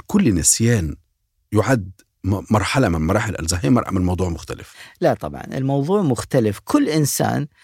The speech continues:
Speaker 2: يكون لديه هفوات في الذاكرة بين الحين والآخر، ولكن حتى الشخص اللي تكثر عند الهفوات يسترجع الفكرة لاحقا. لكن مشكلة الألزهايمر أو التحدي الكبير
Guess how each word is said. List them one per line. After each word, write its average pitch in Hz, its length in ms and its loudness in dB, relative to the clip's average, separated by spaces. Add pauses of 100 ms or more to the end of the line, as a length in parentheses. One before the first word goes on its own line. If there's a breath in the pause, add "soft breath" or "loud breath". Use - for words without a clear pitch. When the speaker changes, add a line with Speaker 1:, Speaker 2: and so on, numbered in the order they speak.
(400 soft breath)
Speaker 2:
يكون 202 320 2
لديه 139 420 4
هفوات 120 460 4
في - 80 -14
الذاكرة 120 600 2
بين 107 260 0
الحين 110 340 -2
والآخر، 131 600 2 (360 loud breath)
ولكن 196 460 4
حتى - 480 2
الشخص 165 520 0
اللي 120 220 2
تكثر 160 600 2
عند 160 280 0
الهفوات 165 760 2 (340 soft breath)
يسترجع 196 800 2 (460)
الفكرة 185 640 0 (360)
لاحقا. 113 520 0 (720 loud breath)
لكن 220 400 2 (260)
مشكلة 269 680 2
الألزهايمر 147 880 2
أو 117 160 2
التحدي 220 580 -2
الكبير 156 540 2